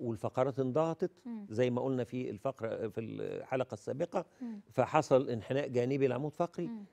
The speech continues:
Speaker 1: ده بيبقى مشكلته مركبة شوية، لأن في فقرات مكسورة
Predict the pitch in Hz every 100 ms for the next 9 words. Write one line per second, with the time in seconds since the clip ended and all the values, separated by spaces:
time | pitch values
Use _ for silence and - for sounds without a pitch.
0 | _ 147 156 156 127 135 139 117 - 156
1 | 156 156 156 - 131 123 117 - 135 107
2 | - 101 - _ - - - 131 127 -
3 | 143 131 - 104 123 117 120 - 170 180